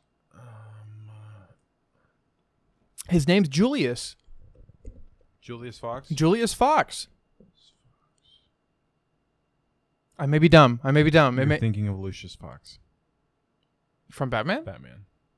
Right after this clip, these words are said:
Speaker 2: No, I remember, I, I could have sworn this first man, this man's first name in the movie was Julius. I could be wrong, but
Speaker 1: Guy Fawkes.
Speaker 2: Ah.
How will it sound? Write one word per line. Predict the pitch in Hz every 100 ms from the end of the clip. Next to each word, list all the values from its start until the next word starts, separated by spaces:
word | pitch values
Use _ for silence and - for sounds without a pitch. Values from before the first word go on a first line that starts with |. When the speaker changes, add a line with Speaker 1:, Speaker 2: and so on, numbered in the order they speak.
| _ _ _ _ _ _ _ _ _ -
Speaker 2:
No, | 233 294
I | 147
remember, | 165 165 190 202
I, | 160 170
I | -
could | - 226
have | -
sworn | 226 226
this | 208
first | - 214 -
man, | 208 - 151
this | 160 180
man's | 190 -
first | 185 -
name | 175 170
in | 196
the | 190
movie | 185 196 160
was | 131 123
Julius. | - 120 120 - 135 - -
I | 127
could | 151
be | 151
wrong, | 123 120 139 _ -
but | - - _ _ _ _ _ _ _ _ _ _ _ _ _ _ _
Speaker 1:
Guy | 120 123 120
Fawkes. | - 98 101 _ - _ _ _ _ _
Speaker 2:
Ah. | 139 113